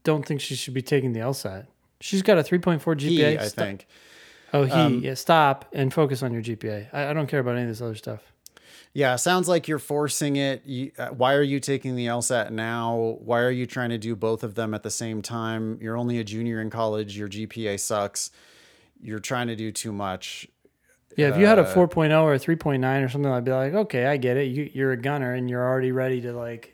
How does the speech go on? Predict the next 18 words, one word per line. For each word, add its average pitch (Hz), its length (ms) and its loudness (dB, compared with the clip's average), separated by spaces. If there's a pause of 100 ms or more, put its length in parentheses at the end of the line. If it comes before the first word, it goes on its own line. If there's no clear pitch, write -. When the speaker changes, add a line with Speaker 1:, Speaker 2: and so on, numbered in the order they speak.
Speaker 1:
jump 127 360 -10
ship 139 420 -2
once 123 240 -2
school 135 460 2
is 120 100 0
over." 123 400 2 (380)
You 156 160 4
need 165 220 6
to 131 200 2
fix - 380 -2
school 123 320 0
first. 113 320 -8
Speaker 2:
Yeah. 107 140 -4 (260)
Well, 180 180 6
and 190 300 -2 (380)
<laughs> - 360 -16
so, 208 240 2 (600)
and 185 420 2